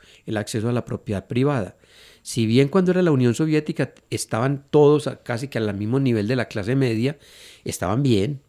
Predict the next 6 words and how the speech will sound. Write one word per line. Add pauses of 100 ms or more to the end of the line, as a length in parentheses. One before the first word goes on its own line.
(100)
obviamente, (120)
pero
no
tenían
los
niveles